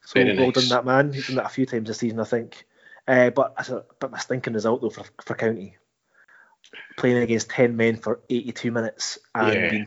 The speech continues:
Speaker 1: pummeled three one.
Speaker 2: Yeah, to lose it. Not, not great. Um, what else did we have
Speaker 1: So
Speaker 2: last week?
Speaker 1: apologies, sorry on that, Mark. Um, apologies for doubting your Kilmarnock shout at five to six. <laughs>
Speaker 2: That's all right. It was kinda cancelled out by Stranraer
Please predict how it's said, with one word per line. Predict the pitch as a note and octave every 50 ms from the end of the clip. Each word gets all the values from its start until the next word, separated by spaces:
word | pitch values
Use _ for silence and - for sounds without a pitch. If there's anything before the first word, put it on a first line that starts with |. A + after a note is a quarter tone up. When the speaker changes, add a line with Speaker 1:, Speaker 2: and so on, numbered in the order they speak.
| -
Speaker 1:
pummeled | - - C3 B2+ A#2+ G#2+ G#2 G#2
three | - - C3 B2
one. | A2+ A#2 B2 C3 C3+ C3 - - - _ - - _ _ _ -
Speaker 2:
Yeah, | A2+ G#2 G#2+ G#2+ E2+ - - _ -
to | - G#2 F#2+
lose | G2 F#2+ F#2 G#2
it. | F#2+ - _
Not, | - C#3+ A2+ - -
not | - C3 A2 - -
great. | - G#2+ G#2 A2 A#2+ A#2+ - _ - -
Um, | G#2+ G2+ G2+ G2 G2 G2 G2+ G2 G2 G2 G2+ G2 G2 G#2+ - - _ - - -
what | - A#2 A2 G#2+
else | G#2 - -
did | A#2+ A2+
we | A2+
have | - -
Speaker 1:
So | - F#3
Speaker 2:
last | F3+ D#3+ -
week? | G3+ G3+
Speaker 1:
apologies, | F#3+ G3+ E3+ E3 D#3 C3 - -
sorry | - E3+ E3+ E3+ D3+
on | C#3 C3+
that, | C3+ C3 B2+ B2+
Mark. | B2 B2 B2 - - -
Um, | C3+ B2 B2 B2 A#2+ - - - - - - - - - - - _ _ _ _ -
apologies | - - - C#3 B2+ B2+ A#2 G#2+ A2 G#2 G2 - - - - - _ - - - -
for | - - A#2+ A2 G2+ C3 - - -
doubting | - C3+ C3 C3+ C3 A#2+ A#2
your | A#2 A#2 A2
Kilmarnock | G#2 - - A#2+ A2 A#2+ A#2 A#2 A#2 A#2 - -
shout | - A#2 G#2 G#2 G2+ - _ _ _ -
at | A2 G#2 G#2 G2+ G#2 - _ _ - -
five | - - - - _ _ _ _ _ - A2+ G#2+ G#2 -
to | A2+
six. | - - G#2+ - - - - - - - - - - -
<laughs> | - - - - -
Speaker 2:
That's | B2+ C3 C3 C3+ B2+ -
all | A#2 G2+ F2
right. | F2+ F#2+ G#2
It | G#2 G#2+
was | G#2 F#2+
kinda | - A#2 A2+ G#2+ G2
cancelled | - G#2 G2 G2+ - G2+ F2+ F#2+
out | F#2+ F#2 -
by | - F#2+ F#2 F#2 F2
Stranraer | - - - - F#2+ G2 F#2+ F#2 F#2 F#2 F2+ F#2+